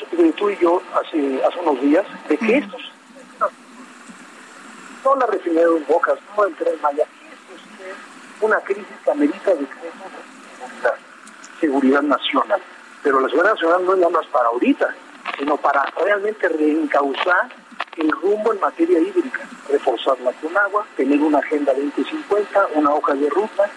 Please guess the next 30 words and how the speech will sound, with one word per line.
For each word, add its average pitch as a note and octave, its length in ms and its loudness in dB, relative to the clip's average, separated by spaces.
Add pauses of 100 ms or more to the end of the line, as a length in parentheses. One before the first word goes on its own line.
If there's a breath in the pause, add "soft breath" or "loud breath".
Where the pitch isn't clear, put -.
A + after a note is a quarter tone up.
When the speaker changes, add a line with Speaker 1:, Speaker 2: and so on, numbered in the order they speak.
(200)
Speaker 1:
recuperar D#3 560 2
las E3+ 200 0
inversiones D3 560 -2
en C#3+ 80 0
infraestructura, F3+ 840 -2 (300 loud breath)
tratar D#3 460 2
todas C#3+ 280 2
las C3+ 240 -2
aguas, E3 300 2 (360)
e D#3+ 60 -2
inter-, D3 300 -2 (240)
intercambiar C3+ 560 2
aguas B2+ 220 -2
tratadas, E3 500 0 (200)
etcétera, G3+ 600 2
etcétera. - 460 -4 (240)
Esto G#3 180 0
implica G3+ 300 0
muchos G3+ 280 -2
recursos, F#3+ 480 -4 (520)
mucha A3+ 240 2
voluntad F3+ 340 2
y G3 160 0
muchas G3+ 260 0
acciones. - 320 -6 (880)
Eso A4+ 200 2
es A3 60 2
lo - 80 4
que D4+ 120 0
yo D#4+ 120 4